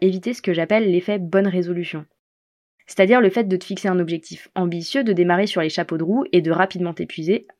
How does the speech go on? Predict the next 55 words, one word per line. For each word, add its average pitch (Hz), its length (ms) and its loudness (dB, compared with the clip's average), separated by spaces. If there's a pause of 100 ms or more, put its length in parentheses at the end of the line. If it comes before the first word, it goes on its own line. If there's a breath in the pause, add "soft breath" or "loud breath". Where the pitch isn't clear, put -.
avant 170 220 2
de 180 140 0
laisser 156 360 -2
tomber 170 260 -4
complètement. 170 360 -10 (1200)
Exactement 190 640 4
comme 185 180 0
quand 175 140 -2
tu 185 120 -8
te 175 60 -4
dis 185 140 0
au 180 80 4
premier 170 260 -4
janvier, 165 360 0
cette 185 180 0
année 190 180 2
je 214 60 -4
fais 185 100 0
du 165 120 -8
sport 196 240 -2
trois - 180 2
fois 185 140 0
par 180 160 -4
semaine, 202 360 -2 (440 loud breath)
que 208 80 -2
tu 196 120 -4
t'inscris 175 360 0
à - 20 0
la 151 120 0
salle 220 260 4 (160)
et 180 60 2
tu 185 140 -8
y 196 100 0
vas 185 120 6
à 180 60 2
fond. 160 180 -10 (880)
Mais 185 100 4
que 185 100 4
rendu 175 240 4
en 165 100 0
février, 165 380 2
ta 208 100 0
motivation 165 460 -4
s'est 180 120 -4
déjà 160 240 -2
éteinte 202 360 0
et 175 120 -2
en 156 80 -4
mars, 165 260 0
tu - 160 -8
mets 165 80 -2
déjà 160 220 0
plus 202 240 -4
les 180 120 2
pieds 175 240 0